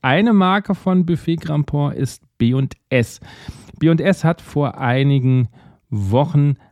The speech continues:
eine neue Trompetenserie herausgebracht, nämlich die Personality. Personality deshalb, weil sie mit drei Trompeterpersönlichkeiten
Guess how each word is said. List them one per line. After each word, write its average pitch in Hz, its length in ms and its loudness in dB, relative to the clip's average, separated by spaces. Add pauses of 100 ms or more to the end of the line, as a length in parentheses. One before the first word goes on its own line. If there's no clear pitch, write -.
(140)
eine 156 400 2
neue 143 440 2
Trompetenserie 117 1300 -2
herausgebracht, 117 1080 -2
nämlich 110 400 0
die 147 140 -2
Personality. 110 1200 0 (720)
Personality 131 800 0
deshalb, 139 680 -2
weil 147 480 2
sie 151 400 0 (340)
mit 139 340 2 (100)
drei 131 480 0 (240)
Trompeterpersönlichkeiten 127 1800 0